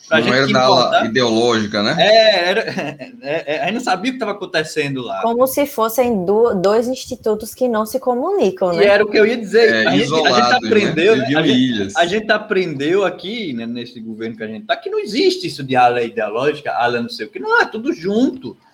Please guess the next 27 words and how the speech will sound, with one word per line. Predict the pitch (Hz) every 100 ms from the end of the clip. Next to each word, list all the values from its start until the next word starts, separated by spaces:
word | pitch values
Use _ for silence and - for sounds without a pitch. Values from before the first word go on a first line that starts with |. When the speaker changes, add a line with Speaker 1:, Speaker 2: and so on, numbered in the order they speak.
| _ -
Speaker 1:
É | 190
tudo | 220 226 180
junto. | 208 202 165
E | 202 226
outra, | 220 233 147 127
a, | - 127 123 117 120 123 123 120 110
a, | 117
lá | 131 185
no, | 175
lá | 127 143
no | 139
Chile, | 127 - 147 202 220 151 - - _ _ _ -
o, | 131 139 135 131 127 113 107 - _ - - -
o | 139
libera-, | 151 139 135 123
o | 127
neoliberalismo | 131 156 131 120 113 113 123 120
implementado | 117 113 110 113 107
lá, | 104 151
com | - -
a, | 143 107 - -
as | 110
privatizações | - 117 107 - 98 - 131 135 135 120 107
e, | 113
enfim, | 113 110 107 101
né, | 107 - _ _ 170 -
a, | 107 107 104 98 92 80